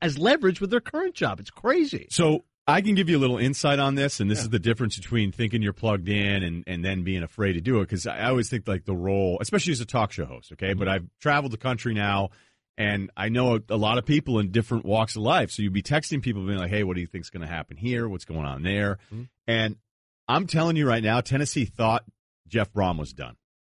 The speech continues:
Speaker 1: Okay.
Speaker 2: They thought it was done, and then it wasn't. And last night,
Speaker 1: Can I find out why it wasn't? Was it money or just another reason?
Speaker 2: Uh,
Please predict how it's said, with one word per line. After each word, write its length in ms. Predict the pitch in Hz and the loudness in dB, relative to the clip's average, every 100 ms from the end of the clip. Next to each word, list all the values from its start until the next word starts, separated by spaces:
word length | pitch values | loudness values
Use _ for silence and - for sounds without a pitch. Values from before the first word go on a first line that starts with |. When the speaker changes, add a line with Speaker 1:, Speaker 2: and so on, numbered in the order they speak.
| _ _ _ _ _ _ _ _ | _ _ _ _ _ _ _ _
Speaker 1:
Okay. 220 | - 131 143 _ _ | -8 -8 -8 _ _
Speaker 2:
They 60 | - | -2
thought 160 | 95 135 | 0 2
it 60 | |
was 120 | 135 | 0
done, 380 | 110 107 104 98 98 _ _ _ _ _ _ - - - _ _ _ _ _ _ _ - | 0 0 0 -4 -10 _ _ _ _ _ _ -20 -20 -20 _ _ _ _ _ _ _ -20
and 100 | - | -8
then 100 | 76 | -8
it 100 | - | -6
wasn't. 280 | 76 - _ - - - _ _ _ _ _ _ _ _ _ | -8 -8 _ -18 -18 -18 _ _ _ _ _ _ _ _ _
And 120 | 78 | -10
last 340 | 73 92 117 - | -4 -2 -2 0
night, 380 | 160 123 113 - _ _ - | 2 2 0 -6 _ _ -4
Speaker 1:
Can 100 | 139 | 0
I 60 | 131 | 2
find 220 | 147 139 | 2 0
out 100 | 120 | 2
why 200 | 117 123 | 2 2
it 100 | 123 | 0
wasn't? 340 | 117 131 208 | 0 0 -2
Was 140 | 147 85 | -6 -6
it 80 | 87 | -4
money 300 | 107 139 151 | 0 2 2
or 80 | 110 | 0
just 240 | 117 - | -4 -8
another 260 | 120 120 113 | -4 0 0
reason? 280 | 95 - _ _ _ - | -2 -6 _ _ _ -2
Speaker 2:
Uh, 440 | 95 98 95 | 2 4 2